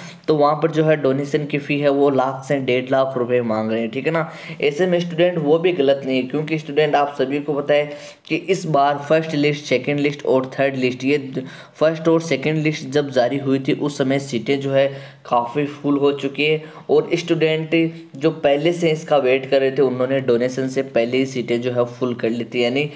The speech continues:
अपनी सीट book कर ली थी। ऐसे में अब उन student के साथ में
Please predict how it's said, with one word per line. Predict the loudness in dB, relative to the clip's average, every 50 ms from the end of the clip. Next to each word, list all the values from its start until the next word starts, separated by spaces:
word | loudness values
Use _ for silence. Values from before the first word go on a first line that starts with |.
| -14 -18 -14 -4 -2
अपनी | -2 -2 0 0 -2 -2
सीट | 0 -2 -2 -2 -2 -4
book | -2 -2 -2 -2 0 0
कर | 0 0
ली | 0 -2 -4
थी। | -2 -2 -2 -2 -4 -6 -14 -20 -6 -2
ऐसे | 0 0 0 0 0 0
में | 2 2 0 0 0
अब | -2 -2 -2 -4 -4 -2
उन | -2 -2 -2
student | -4 -6 -4 -2 0 0 0 -2
के | -4
साथ | -2 0 0 0 0 0 -2
में | -4